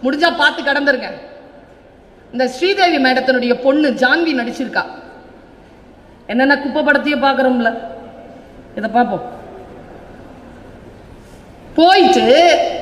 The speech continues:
அவ குண்டா இருக்காங்க, அவ ஒல்லி ஆகிறதுக்கு அவ எவ்வளவோ ட்ரை பண்றா, அவளுக்கு ரிஜெக்ஷன் வருது, மறுபடியும் போறா, மறுபடியும் நாலஞ்சு வாட்டி ட்ரை பண்ணி ட்ரைனிங் போயிட்டா.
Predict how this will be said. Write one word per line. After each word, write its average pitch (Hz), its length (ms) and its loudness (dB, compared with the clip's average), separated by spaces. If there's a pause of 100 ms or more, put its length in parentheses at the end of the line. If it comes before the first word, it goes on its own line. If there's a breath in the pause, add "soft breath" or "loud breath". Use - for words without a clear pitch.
(520)
அவ 269 160 6
குண்டா 339 300 6
இருக்காங்க, 233 400 2 (220)
அவ 247 280 6
ஒல்லி 311 140 2
ஆகிறதுக்கு 262 440 2
அவ 262 120 4
எவ்வளவோ 254 320 2
ட்ரை 247 260 -2
பண்றா, 247 280 0
அவளுக்கு 240 280 0
ரிஜெக்ஷன் 247 460 -2
வருது, 233 260 2
மறுபடியும் 240 500 -2
போறா, 240 240 2
மறுபடியும் 233 380 -4 (320 loud breath)
நாலஞ்சு 254 420 2
வாட்டி 262 220 2
ட்ரை 247 300 0
பண்ணி 254 240 0
ட்ரைனிங் 240 400 0
போயிட்டா. - 260 -2